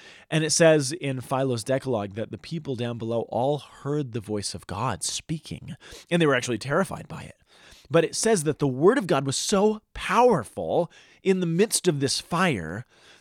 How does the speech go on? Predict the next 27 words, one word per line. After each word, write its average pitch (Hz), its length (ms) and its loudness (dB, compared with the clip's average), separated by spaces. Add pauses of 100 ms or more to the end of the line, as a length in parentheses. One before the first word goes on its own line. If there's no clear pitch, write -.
(120)
that 185 140 0
they 165 240 0
actually 185 460 0
said 139 460 2
that 131 220 -4
they 135 160 0
were 127 280 0 (120)
seeing 151 920 0 (120)
God's 123 440 -2
words 110 640 -2
rather 117 420 -2
than 101 200 -8
just 95 340 -8
hearing 90 540 -10
them. 82 320 -16 (640)
They 131 120 -4
could 139 100 -2
actually 131 280 -4
see 185 480 -6
God's 127 400 -2
words 104 440 -4
in 175 180 -4
the 180 60 -2
midst 160 380 -4
of 147 100 -8
the 139 60 -6
fire 101 480 -4